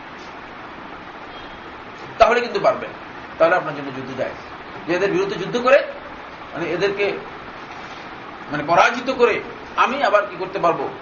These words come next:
ইসলামের এই কথাটুকু চালু করতে পারবো, তাহলে এটি জায়েজ। যেমন খালকুল কোরআন নিয়ে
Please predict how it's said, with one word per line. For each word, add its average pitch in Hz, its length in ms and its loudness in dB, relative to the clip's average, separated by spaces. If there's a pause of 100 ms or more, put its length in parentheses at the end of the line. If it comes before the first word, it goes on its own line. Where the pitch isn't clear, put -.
(160)
ইসলামের 180 360 2
এই 160 220 0 (560)
কথাটুকু 165 460 0
চালু 156 200 2
করতে 156 200 -4
পারবো, 127 240 -2
তাহলে 170 180 6
এটি 160 120 0
জায়েজ। - 380 -4 (1300)
যেমন 185 200 2
খালকুল 196 360 2
কোরআন 180 300 4
নিয়ে 165 200 -2